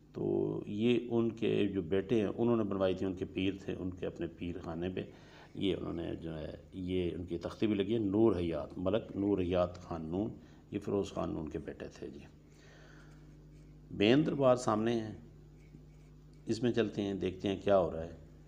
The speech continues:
और तकरीबन ये ज़ोहर का टाइम है और ज़ोहर के टाइम पे लोग जो हैं वो आते ही हैं, लेकिन फिर भी देखते हैं कि क्या क्या शिरक हो रहा है जी।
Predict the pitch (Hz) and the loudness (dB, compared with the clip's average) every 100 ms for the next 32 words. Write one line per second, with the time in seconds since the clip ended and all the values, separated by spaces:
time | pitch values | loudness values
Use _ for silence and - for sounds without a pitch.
0 | - - - 82 78 87 95 87 90 85 | -20 -18 -10 -8 -6 -6 -4 -4 -4 -2
1 | 87 87 85 85 82 - 85 85 107 110 | -2 0 0 -4 -6 -8 -8 0 4 4
2 | 110 101 104 101 104 104 104 92 78 87 | 2 -2 0 0 0 -2 -2 -4 -2 2
3 | 107 110 98 87 98 92 95 92 90 87 | 2 2 0 0 0 0 -2 -2 -4 -4
4 | 90 90 87 85 85 82 87 87 85 78 | -4 -4 -4 -4 -6 -8 -6 -4 -4 -4
5 | - 123 123 117 - - - - - - | -4 -4 -4 -12 -18 -20 -20 -20 -20 -14
6 | - 95 92 92 120 107 101 - - - | -2 -2 0 2 2 2 -2 -4 -16 -4
7 | 95 98 - 95 87 90 85 87 82 87 | 2 2 0 -4 -4 -6 -4 -4 -4 -8
8 | - 82 78 78 78 76 78 | -6 -6 -6 -6 -6 -6 -10